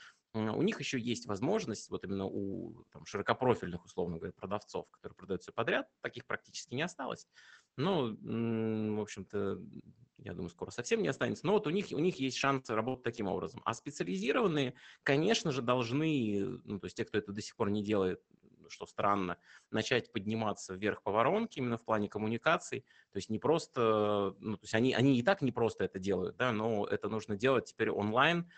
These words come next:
нужно действительно заниматься и сегментацией аудитории, понимать, на каком уровне воронки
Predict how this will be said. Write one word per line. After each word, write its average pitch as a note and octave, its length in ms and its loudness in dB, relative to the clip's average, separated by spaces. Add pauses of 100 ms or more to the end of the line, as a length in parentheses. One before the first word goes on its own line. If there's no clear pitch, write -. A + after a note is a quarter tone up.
(240)
нужно G#2 880 2
действительно F#2+ 420 -8
заниматься F#2 480 -2
и E2+ 40 -10
сегментацией A2 640 2
аудитории, B2+ 380 2
понимать, G#2+ 460 0
на G2 80 -6
каком G2 200 -2
уровне F#2+ 240 0
воронки G2 500 -2